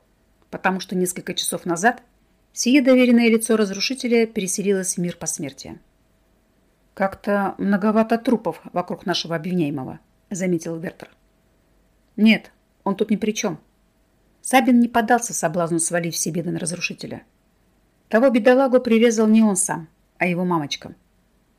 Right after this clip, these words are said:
«Прям-таки семейный подряд», фыркнул Вертер. «Есть у нас кто-то еще на примете. В смысле, пока живой», добавил он. «Целая рота барышень легкого поведения».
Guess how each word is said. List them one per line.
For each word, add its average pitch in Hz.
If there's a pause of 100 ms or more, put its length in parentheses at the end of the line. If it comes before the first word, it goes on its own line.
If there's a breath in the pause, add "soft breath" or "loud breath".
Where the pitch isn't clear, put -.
(340)
«Прям-таки 254
семейный 269
подряд», 208 (480)
фыркнул -
Вертер. 160 (680)
«Есть 247
у 269
нас 247
кто-то 220
еще 214
на 202
примете. 180 (540)
В -
смысле, 202
пока 190
живой», 180 (260)
добавил 165
он. 147 (1120)
«Целая 294
рота 240
барышень 180
легкого 170
поведения». 156